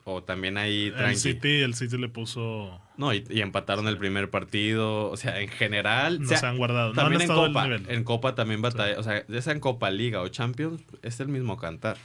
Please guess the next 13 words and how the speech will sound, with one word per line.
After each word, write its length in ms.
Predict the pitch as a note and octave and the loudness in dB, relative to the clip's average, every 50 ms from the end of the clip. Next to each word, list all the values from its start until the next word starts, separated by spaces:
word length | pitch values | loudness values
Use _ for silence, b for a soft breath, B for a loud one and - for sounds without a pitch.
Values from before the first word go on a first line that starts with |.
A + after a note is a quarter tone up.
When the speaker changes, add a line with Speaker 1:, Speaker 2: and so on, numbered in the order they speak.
| - - | -10 -4
Speaker 2:
Y 80 | C3+ B2 | -2 -2
no 160 | B2+ C#3 D#3 | 0 0 0
deja 240 | E3+ E3+ - - G#3 | 0 0 0 -2 -2
de 80 | G3 | -2
sacar 360 | F3 - D#3+ A#2+ - D3 D3+ | -2 -2 -4 -4 -4 -6 -6
partidos 680 | - - F3+ E3+ E3+ - - E3 E3 E3+ F3+ F#3 E3+ D3+ | -4 -4 -4 -4 -4 -4 -2 0 0 0 0 -2 -4 -2
de 140 | D3 D3 C3+ | 0 0 0
último 400 | C3+ C3+ C3+ C3 - D#3 D#3+ D#3+ | 2 0 -2 -2 0 0 2 2
minuto 340 | D3+ C3 A#2+ B2 A#2+ A#2+ D3 | 2 2 2 0 0 0 -2
el 100 | D3+ D3+ | -2 0
París, 400 | - A#2+ A2 A2+ A2+ A#2 A2+ A#2+ | 0 0 0 0 0 -2 -2 -2
güey. 280 | A#2 C3 C3+ C#3 C#3+ | -2 -2 -2 -4 -4
Ayer 340 | B2 A#2+ A#2+ A#2+ A#2+ A#2 A#2+ | -4 0 2 2 2 2 0